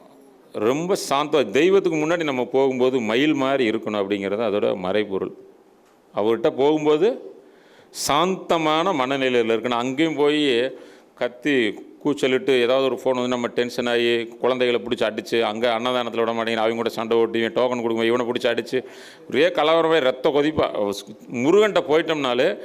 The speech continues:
மயில் மாதிரி, மயில் பார்த்தீங்கன்னா மனுஷங்க இப்படி வந்தா நம்மள இருந்து விலகி ஓடும். ரொம்ப சாதுவா சாந்தமா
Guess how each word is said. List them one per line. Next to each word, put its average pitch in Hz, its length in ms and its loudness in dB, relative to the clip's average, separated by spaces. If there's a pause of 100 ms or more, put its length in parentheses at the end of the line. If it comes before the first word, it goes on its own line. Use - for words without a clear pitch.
(280)
மயில் 147 340 0
மாதிரி, 160 240 0
மயில் 165 240 2
பார்த்தீங்கன்னா 160 440 2
மனுஷங்க 156 340 -2
இப்படி 135 120 4
வந்தா 165 260 0
நம்மள 135 260 0
இருந்து 135 140 0
விலகி 127 220 2
ஓடும். 113 360 2 (640)
ரொம்ப 143 500 -4
சாதுவா 131 400 0 (140)
சாந்தமா 147 460 0